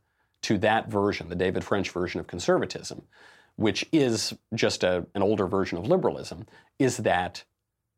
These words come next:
true liberty cannot survive the sort of libertinism and decadence that follows from maximizing individual liberty. So the, the objection to David Frenchism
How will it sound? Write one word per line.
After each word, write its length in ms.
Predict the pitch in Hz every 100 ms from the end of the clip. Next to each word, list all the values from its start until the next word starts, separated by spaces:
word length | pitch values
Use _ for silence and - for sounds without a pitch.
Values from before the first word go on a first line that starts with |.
| _ _ _ -
true 420 | - 185 202 214
liberty 600 | 175 160 139 90 82 - _ _
cannot 720 | - - 175 180 190 147 147
survive 1120 | - - 131 107 98 101 107 110 80 - - _ _ _
the 100 | 117
sort 260 | - 113
of 120 | 98 95
libertinism 920 | 98 120 120 - 123 110 90 90 90
and 160 | 92 90
decadence 580 | 120 107 - 73 65 - - -
that 140 | 104 98
follows 640 | - 143 131 90 76 -
from 240 | - 98
maximizing 640 | 98 104 - 85 71 87 85
individual 540 | 92 90 87 80 82
liberty. 400 | 90 95 71 - - _ _ _ _ _ _ _
So 160 | - 110
the, 200 | 95 98
the 140 | 117 107
objection 580 | 85 104 175 208 - 92
to 140 | -
David 260 | 95 87 -
Frenchism 560 | 92 73 - - 82